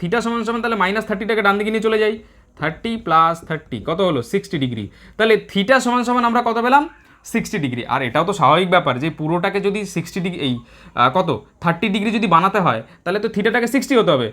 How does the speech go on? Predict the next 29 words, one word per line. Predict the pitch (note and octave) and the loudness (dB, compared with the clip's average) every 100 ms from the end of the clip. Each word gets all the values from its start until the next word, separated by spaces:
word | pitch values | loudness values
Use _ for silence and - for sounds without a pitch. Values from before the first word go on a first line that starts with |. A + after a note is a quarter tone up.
| - | -4
কারণ | F#3 | -4
সিক্সটি | F#3+ A#3 A3+ - C4 | -2 -4 -6 -4 -4
মানে | A3+ | -4
ষাট | A3+ G#3+ G#3 - | -2 0 0 0
থেকে | A#3+ | -4
তিরিশ | A#3 A#3 G3+ | -2 -2 0
বাদ | A#3 | 0
দিলে | A3 B3+ | 2 0
তো | B3+ | 2
ষাট | A#3+ B3 | 2 2
পড়ে | - A#3 | 2 0
থাকবে, | E3 A#2 G2+ - _ | 0 -2 -10 -14 _
কমন | F#3+ G#3+ | -6 -4
সেন্স। | G3+ A3 - _ _ | -6 -12 -12 _ _
যাই | F3+ A3 | 4 4
হোক, | C#3+ - _ _ - | 2 -4 _ _ -6
তাহলে | A3 A3 | -4 -2
theta | F#3 A#3+ | 0 0
সমান | A#3+ B3 | 2 0
সমান | B3+ B3+ | -2 -2
সিক্সটি | A#3+ - | -4 -4
ডিগ্রি | G#3+ A3+ | -4 -2
পেলাম, | G3+ F3 A#2 | 0 2 2
আমাদের | C3 F3 G#3+ | 0 0 2
বের | G#3 G3 | 2 0
করতে | G#3+ A3+ | 0 0
বলেছে | A#3 A#3 C4+ - | 0 -2 -4 -4
cos | B3 B3 A#3+ - D#3+ | -2 0 0 -2 -6
theta, | C3 G#2 | -4 -4